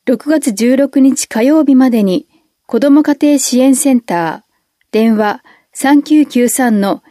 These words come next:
一零五一番。保育室、生後五十八日以上の未就学児対象。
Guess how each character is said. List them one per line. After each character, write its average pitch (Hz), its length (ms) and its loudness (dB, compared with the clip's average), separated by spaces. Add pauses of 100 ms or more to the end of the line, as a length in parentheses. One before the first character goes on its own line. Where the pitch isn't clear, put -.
(100)
一 208 280 -4
零 285 200 2
五 202 240 0
一 220 240 -6
番。 180 260 -4 (880)
保 247 160 0
育 277 240 0
室、 - 360 -6 (380)
生 285 300 0
後 277 160 0
五 202 160 0
十 294 220 0
八 311 260 -2
日 302 260 2
以 302 160 -2
上 302 240 2
の 247 80 2
未 202 380 -2
就 - 20 -2
学 277 260 -2
児 247 140 -2
対 190 200 -6
象。 180 420 -4